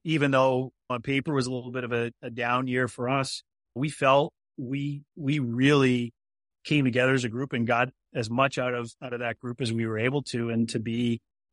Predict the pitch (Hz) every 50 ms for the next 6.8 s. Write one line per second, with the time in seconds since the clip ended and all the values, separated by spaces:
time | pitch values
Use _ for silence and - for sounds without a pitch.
0 | _ _ - 120 120 117 104 - - 123 - - - - - 135 131 127 123 123
1 | 117 - - - 131 123 120 120 117 113 113 113 113 113 117 117 117 113 - -
2 | 139 143 143 123 113 117 113 117 117 110 - - - 120 - - 143 127 - 131
3 | 127 127 127 123 123 123 127 127 127 127 123 120 - 135 120 123 135 131 117 110
4 | 113 110 107 107 110 110 107 110 107 - _ _ _ _ _ _ _ _ _ -
5 | 113 113 120 113 117 120 127 123 - 127 127 123 127 123 117 120 120 120 117 117
6 | 117 117 123 151 170 143 117 113 117 - 135 117 113 110 110